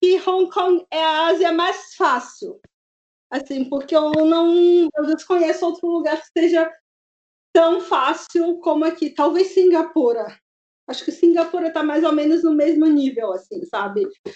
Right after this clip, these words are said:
Porque aqui, por exemplo, uma das línguas oficiais aqui é o inglês. Então, assim, eu não, eu não sei falar língua local. Eu sei falar meia dúzia de palavras. Como a lí-, uma das línguas locais aqui é o inglês,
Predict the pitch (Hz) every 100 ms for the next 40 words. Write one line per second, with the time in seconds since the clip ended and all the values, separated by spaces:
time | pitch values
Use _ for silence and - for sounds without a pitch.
0 | _ - 311 - 294 - 269 311 - 440
1 | 466 415 339 330 311 311 320 294 359 415
2 | 427 392 311 330 330 339 302 - 302 294
3 | 254 277 269 277 285 285 311 320 294 262
4 | 247 - _ 254 254 277 285 349 339 269
5 | 254 269 294 294 277 294 330 311 285 294
6 | 277 254 277 277 277 285 - 240 214 220
7 | _ _ _ - 233 247 247 269 262 262
8 | 262 285 285 269 277 269 269 302 262 190
9 | 196 - - 269 285 302 302 247 277 285
10 | 320 277 359 330 - 277 285 285 269 262
11 | 254 247 254 254 254 285 294 277 302